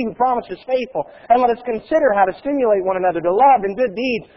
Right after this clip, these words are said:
not forsaking our own assembling together, as is the habit of some, but encouraging one another,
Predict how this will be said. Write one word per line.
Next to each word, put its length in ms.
not 280
forsaking 440
our 160
own 100
assembling 380
together, 400
as 80
is 140
the 100
habit 240
of 100
some, 200
but 100
encouraging 560
one 100
another, 300